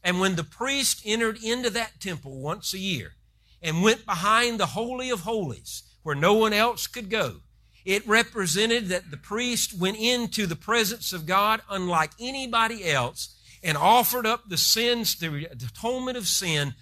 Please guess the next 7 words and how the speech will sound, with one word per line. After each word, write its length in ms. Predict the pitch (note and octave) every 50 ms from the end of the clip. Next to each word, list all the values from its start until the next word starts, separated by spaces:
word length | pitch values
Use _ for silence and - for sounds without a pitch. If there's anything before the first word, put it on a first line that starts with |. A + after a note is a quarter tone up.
| - _ _ -
for 160 | - F#3 F3
the 140 | D#3+ D#3+ D3+
entire 560 | C3+ B2+ - - - G3 G#3 G#3+ A3 G#3+ G#3+
nation. 480 | G3+ G3 F#3+ F#3 - - - - A2 - - - _ _ _ _ _ _ _ _ _ _ _ _ _ _ _ _ _ _ -
And 160 | B2+ B2 -
people 400 | - G3+ G#3+ - - G#3 G#3 F#3
felt 340 | - - F3 E3+ E3 E3+